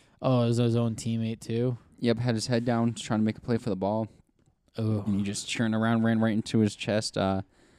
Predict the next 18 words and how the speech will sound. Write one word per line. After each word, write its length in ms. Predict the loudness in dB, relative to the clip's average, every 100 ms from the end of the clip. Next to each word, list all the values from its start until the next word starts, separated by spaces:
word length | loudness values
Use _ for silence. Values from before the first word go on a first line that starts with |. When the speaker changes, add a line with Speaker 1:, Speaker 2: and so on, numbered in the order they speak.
| _ _ _ _ _ -2
Speaker 2:
at 100 | -2
first, 240 | 2 0 2
I 20 |
thought 100 | 4
it 40 |
was 120 | 4 2
a 40 |
neck 220 | 0 0
injury. 340 | -2 0 0 0
It 40 |
was 100 | -2
pretty 220 | -4 -6
scary. 360 | -4 -2 0 0
I 180 | 0 2
actually 320 | 2 0 -4
changed 360 | 0 -2 -2
the 60 | -4
game 400 | -2 0 -2